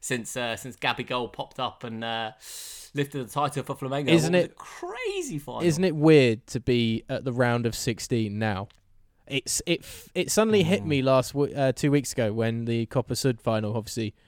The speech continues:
Speaker 2: uh, was twelve months old from last year, and I was like, "Oh wow,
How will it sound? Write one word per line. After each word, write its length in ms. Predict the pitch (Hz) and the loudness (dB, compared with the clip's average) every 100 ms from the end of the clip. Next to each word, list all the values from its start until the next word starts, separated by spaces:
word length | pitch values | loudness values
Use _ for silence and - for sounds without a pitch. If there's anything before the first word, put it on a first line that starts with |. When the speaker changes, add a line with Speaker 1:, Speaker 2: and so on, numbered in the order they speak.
| _ - | _ -6
Speaker 2:
uh, 260 | 113 104 90 | -2 -2 -2
was 320 | 117 107 - - | -4 -4 -4 -8
twelve 240 | - 113 107 | -2 -2 0
months 280 | 110 110 | -4 -2
old 360 | 113 104 107 - _ | -2 -2 -4 -12 _
from 160 | 120 | -6
last 320 | 117 107 - 117 | -2 -2 -2 -4
year, 80 | |
and 80 | 98 | -4
I 20 | |
was 100 | 110 | -2
like, 120 | 131 - | -2 -2
"Oh 120 | 175 | -4
wow, 560 | 151 127 170 185 113 | -4 -2 0 0 -4